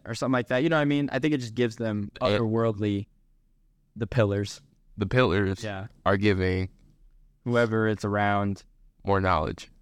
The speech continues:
Speaker 2: That's
Speaker 1: More, more knowledge, or just kind of, like, makes them see things they wouldn't normally see, if that makes sense.
Speaker 2: Okay. What's, what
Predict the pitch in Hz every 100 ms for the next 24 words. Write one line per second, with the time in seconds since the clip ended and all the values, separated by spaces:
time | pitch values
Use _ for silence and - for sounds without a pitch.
0 | _ - 110 - 117 _ 135 175 156 139
1 | 135 117 113 113 - 117 107 98 101 120
2 | - 113 101 - 110 - 104 101 101 -
3 | - - - _ - 117 113 104 104 98
4 | 98 104 95 92 92 92 - - _ -
5 | - 101 95 87 107 - - 107 110 -
6 | - - - - _ - _ _ _ _
7 | _ - _ - - _ _ 107 107 101